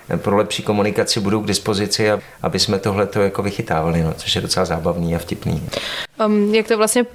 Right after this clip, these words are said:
Speaker 2: probíhá? Vy jste říkal, že se snaží trošku změnit to jejich tovární nastavení, jak se ho
Speaker 1: Paradigma.
Speaker 2: nazvali.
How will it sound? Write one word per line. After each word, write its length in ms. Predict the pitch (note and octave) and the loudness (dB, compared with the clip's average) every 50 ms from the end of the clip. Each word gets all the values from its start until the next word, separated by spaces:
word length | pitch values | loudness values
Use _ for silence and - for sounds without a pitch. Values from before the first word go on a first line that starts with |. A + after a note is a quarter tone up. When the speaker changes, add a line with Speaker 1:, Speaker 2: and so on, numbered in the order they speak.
| - - | -8 -2
Speaker 2:
probíhá? 520 | - A3+ A3 G#3+ G3 A3+ A#3 A3+ A#3+ A#3 | 2 2 2 4 4 4 4 4 4 2
Vy 120 | G#3 G#3+ G#3 | 0 -2 -4
jste 400 | - - - G#3+ G3+ G#3 G#3 G3+ | -4 0 2 4 4 4 4 4
říkal, 360 | G3+ G#3+ G3+ - G3+ G3 G3+ | 2 2 2 4 4 2 4
že 100 | G3 G3+ | 2 0
se 120 | G3 - G#3+ | 2 2 0
snaží 400 | G#3+ - A3 G3+ G3 F#3+ G#3 G3 | 2 2 2 2 4 2 2 0
trošku 300 | - G#3 F#3+ - - G#3+ | 0 -4 -4 0 -2 0
změnit 600 | F#3+ - G#3+ G#3 G#3 G3+ G3 G3 F#3+ F#3+ F#3+ - - - - - - - | 2 4 4 4 4 4 4 4 4 2 2 0 -4 -8 -8 -8 -6 0
to 100 | - G#3+ | 2 2
jejich 360 | G3+ F#3+ F#3+ F#3+ G3 - - - - - - | 4 6 6 4 4 2 0 -2 -2 -4 -4
tovární 460 | - A3+ G#3 G3 G3 F#3+ F#3+ G3+ G3+ G3+ | -2 0 2 2 4 4 4 4 4 4
nastavení, 800 | F#3+ F#3+ F3 - - - G#3+ G3 F#3 F#3 F#3 F#3 F3+ F3+ F#3+ | 4 2 2 0 -2 0 2 4 4 4 4 2 0 0 2
jak 160 | F#3+ G3 G3 | 2 0 0
se 160 | - - G#3 G3 | 0 -2 0 0
ho 120 | G3 G3 | 2 2
Speaker 1:
Paradigma. 320 | F#3 F#3 - F#3+ F#3+ G3 | 2 2 2 2 2 2
Speaker 2:
nazvali. 340 | F#3 F#3 F#3 F#3 F3+ G3 B3 | 4 4 4 4 2 2 0